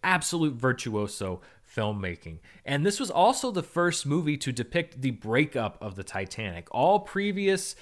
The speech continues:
depictions of the sinking just show the Titanic sinking into the water. Here, James Cameron, based on new historical research, wanted to show the fact that the ship did, at or near the surface of the water, break into two pieces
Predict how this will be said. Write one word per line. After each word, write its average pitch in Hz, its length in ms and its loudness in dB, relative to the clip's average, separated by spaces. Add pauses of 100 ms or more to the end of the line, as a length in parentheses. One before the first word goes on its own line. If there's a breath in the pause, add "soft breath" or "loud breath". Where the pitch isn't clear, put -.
(260 loud breath)
depictions 165 580 -2
of 135 240 0
the 131 80 4
sinking 139 460 -2
just 143 180 2
show 156 160 2
the 139 100 -2
Titanic 139 600 -2
sinking 139 580 -2
into 123 260 -4
the 110 120 -2
water. 110 440 0 (280 loud breath)
Here, 202 260 8
James 170 340 0
Cameron, 170 300 0
based 139 320 2
on 135 140 0
new 131 140 2
historical 120 520 -2
research, 113 580 -2 (220 loud breath)
wanted 175 400 2
to 156 140 -4
show 180 340 4
the 165 140 0
fact 143 340 4
that 135 160 -2
the 127 80 -2
ship 165 400 0
did, 160 400 2
at 156 300 4
or 160 120 2
near 151 220 2
the 151 80 0
surface 131 420 -2
of 113 120 -6
the 113 40 -4
water, 135 400 2 (240 loud breath)
break 147 340 4
into 160 280 0
two 151 240 -2
pieces 147 460 -2